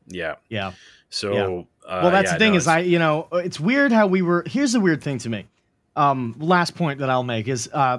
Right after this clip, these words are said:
Speaker 2: there was this concept that as, as the United States falls apart, China will buy up our industries, blah, blah, blah, blah, blah. Soon we'll be working for Chinese companies, so on and so forth,
Speaker 1: Mm-hmm.
Speaker 2: right? Which I think has happened. But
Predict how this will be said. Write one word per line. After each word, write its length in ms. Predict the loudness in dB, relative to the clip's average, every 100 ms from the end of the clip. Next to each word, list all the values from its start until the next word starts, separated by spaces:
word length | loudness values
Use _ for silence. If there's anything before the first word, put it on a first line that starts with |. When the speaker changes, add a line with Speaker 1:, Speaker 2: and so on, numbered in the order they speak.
| -4
Speaker 2:
there 100 | -2
was 100 | 0
this 160 | 0 -2
concept 460 | 0 -2 0 -4
that 260 | 0 -2 -2
as, 320 | -4 -4 -4 -6
as 240 | -2 -2 -2
the 80 | -2
United 260 | -2 -2
States 240 | -2 -2 -2
falls 240 | -4 -4
apart, 300 | -2 0 0
China 280 | -2 -2 -2
will 140 | -2
buy 300 | -2 0 0
up 100 | -2
our 160 | -4 -2
industries, 680 | 0 0 -2 -4 -2 -2 -4
blah, 160 | -2
blah, 120 | -2 0
blah, 160 | 0
blah, 140 | 0 -2
blah. 300 | 0 0 -2 _ _
Soon 240 | 0 4 4
we'll 80 |
be 140 | 4 2
working 320 | 2 -2 -4
for 120 | -6
Chinese 460 | -4 -4 -4 -4 -6
companies, 480 | -6 -8 -8 -10 -8
so 220 | -4 -4
on 160 | -4
and 100 | -6
so 220 | -10 -10 -10
forth, 200 | -6 -6
Speaker 1:
Mm-hmm. 120 | -2
Speaker 2:
right? 80 | 0
Which 140 | 2
I 80 | 0
think 240 | 2 0 2
has 240 | 0 2
happened. 440 | 0 0 -2 -14 -14 _ _ _ _ _ _
But 320 | 2 2 2